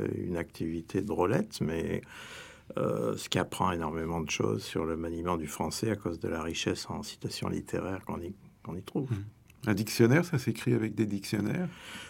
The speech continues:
Speaker 1: Un dictionnaire s'écrit avec des dictionnaires, euh, hormis les premiers, <laughs> bien entendu.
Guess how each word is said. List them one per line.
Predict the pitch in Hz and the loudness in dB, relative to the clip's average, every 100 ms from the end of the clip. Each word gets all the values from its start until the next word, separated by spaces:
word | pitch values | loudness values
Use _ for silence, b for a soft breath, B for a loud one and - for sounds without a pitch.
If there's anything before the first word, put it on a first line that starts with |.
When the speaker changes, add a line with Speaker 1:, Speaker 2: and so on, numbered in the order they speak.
| B | B
Speaker 1:
Un | 113 | 8
dictionnaire | 113 113 117 120 | 10 10 12 12
s'écrit | - 113 - 120 | 12 8 12 12
avec | 107 107 | 12 12
des | 104 98 | 12 10
dictionnaires, | 98 - 107 98 151 196 117 | 8 8 8 10 10 10 10
euh, | 92 90 - | 8 8 8
hormis | 110 107 104 131 | 8 10 10 10
les | 123 98 | 10 8
premiers, | - 104 135 208 127 | 8 6 8 6 6
<laughs> | |
bien | 127 - 143 | 4 8 8
entendu. | 107 101 92 135 214 | 8 4 4 4 2